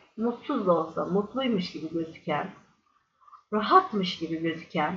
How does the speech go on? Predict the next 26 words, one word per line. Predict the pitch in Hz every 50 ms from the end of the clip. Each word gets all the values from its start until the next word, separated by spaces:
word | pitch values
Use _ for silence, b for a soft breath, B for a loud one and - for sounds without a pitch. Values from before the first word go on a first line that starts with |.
| 190 202
bu | 220 277
şekilde | 277 - 370 - - 190 175 175 165 160
poz | - 233 233 240 - 196
veren | 175 160 156 156 165 185
bu | 220 220
kişi | 220 - - - - 185 185
en | 233 240 226
büyük | 190 175 165 - -
istek | 202 - - - 247 - -
ve | 165 160 160
dileğini | 190 208 208 202 185 175 160 165 175 202 220 226 - - - - _ _ _ _
saklamaktadır. | - 208 180 - - 185 165 156 156 151 - - - 147 139 151 147 - - - - _ _ _ _ _ _ _ _ _ _ _ -
Ve | 247 277 269
diyor | 330 427 427 285 202 180 180
ki, | - 156 143 - - _ _ _ _ _ _ _ _ _ _ _ _ _ _ _ _ _ _ _ _ 294
"Ben | 330 339 330 330 339 330 - - - _ _ _ -
bazı | 240 277 311 302 262 262 254 247 -
ortaklıklar | 226 226 226 - 233 214 208 - 214 208 202 208 202 185 190
içindeyim | 208 175 170 - - 156 156 151 151 151 147 139 139 135 - - _ _ _ _ _ -
veya | 269 269 226 180 147 - 175 - -
benim | 220 226 214 208 190 202 202 202 - -
belirli | 190 185 180 196 196 202 226 214
bir | 214 214 208 -
eğitim | - 185 175 175 - - 202 185 - -
sürecim | 170 160 160 160 - 175 165 156
var. | 151 143 143